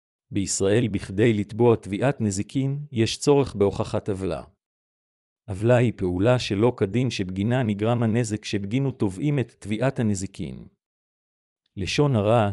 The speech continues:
היא אחת מהעוולות המוכרות בחוק הנזיקין של מדינת ישראל. ניתן לתבוע תביעת נזיקין בגין לשון הרע ללא הוכחת נזק עד לסכום של מאה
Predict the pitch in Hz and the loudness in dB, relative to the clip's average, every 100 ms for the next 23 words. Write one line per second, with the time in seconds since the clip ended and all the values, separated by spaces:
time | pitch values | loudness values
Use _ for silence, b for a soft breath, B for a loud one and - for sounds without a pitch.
0 | 95 98 - 143 113 101 98 104 139 127 | 0 -2 0 -2 0 0 0 2 0 0
1 | 123 - 110 113 143 - 98 - 147 120 | -2 0 2 4 2 0 -4 0 2 2
2 | 104 101 123 131 123 - 104 107 98 92 | 0 -2 -2 -4 -4 -2 -2 0 -2 -4
3 | 85 95 - 107 92 65 - _ _ _ | -6 -6 -2 -2 -2 -8 -14 _ _ _
4 | _ _ _ _ _ _ - 104 - 160 | _ _ _ _ _ _ -8 -6 2 2
5 | 156 104 95 113 113 90 98 131 113 101 | 4 0 4 6 6 2 0 0 0 -2
6 | 95 - 123 110 98 104 131 101 - 123 | -2 -4 -2 0 -2 0 0 0 0 2
7 | 107 104 131 110 113 139 - 104 139 127 | 2 2 2 2 4 4 2 -2 0 0
8 | 107 110 104 113 120 101 95 - 147 143 | 0 -2 -2 -4 -2 -2 -4 -4 -2 -2
9 | - 98 101 113 120 | 0 0 0 -2 -2